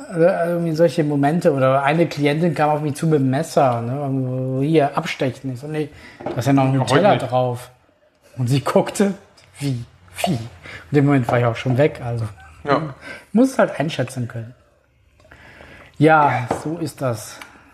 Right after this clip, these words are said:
Speaker 2: Ich musste grad parallel so ein bisschen probieren.
Speaker 1: Hast du, und? Zu welchem
Speaker 2: Ähm,
Speaker 1: Ergebnis bist du
Speaker 2: ich, ich
Speaker 1: gekommen?
Speaker 2: zeig kurz mit dem Finger. Das hier ist mit Aufsatz, das ohne. Ähm,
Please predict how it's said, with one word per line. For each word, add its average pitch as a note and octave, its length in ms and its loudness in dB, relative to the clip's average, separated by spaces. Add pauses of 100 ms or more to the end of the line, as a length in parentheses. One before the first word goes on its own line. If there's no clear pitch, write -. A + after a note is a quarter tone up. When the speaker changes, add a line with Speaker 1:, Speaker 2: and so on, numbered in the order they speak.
(180)
Speaker 2:
Ich - 260 -14
musste C#3 340 0
grad C#3+ 200 0
parallel C#3 340 2
so D3 80 -2
ein C3 40 0
bisschen D3+ 200 -4
probieren. C#3+ 520 -4 (440)
Speaker 1:
Hast E3+ 200 -6
du, G3 120 4 (840)
und? B3 280 4 (160)
Zu - 140 0
welchem - 160 4
Speaker 2:
Ähm, F#3+ 80 2
Speaker 1:
Ergebnis G3 380 2
bist G#3 160 -8
du - 40 2
Speaker 2:
ich, E3 80 4
ich E3+ 60 6
Speaker 1:
gekommen? G#3+ 240 4
Speaker 2:
zeig F#3+ 140 2
kurz - 180 -6
mit F3 100 -2
dem D3+ 80 -12
Finger. C3+ 480 -4 (160)
Das D3+ 320 -4
hier E3 140 2
ist - 120 -6
mit F3 200 -2
Aufsatz, - 500 -4
das - 260 -4
ohne. A2 360 -4 (600)
Ähm, A#2+ 320 0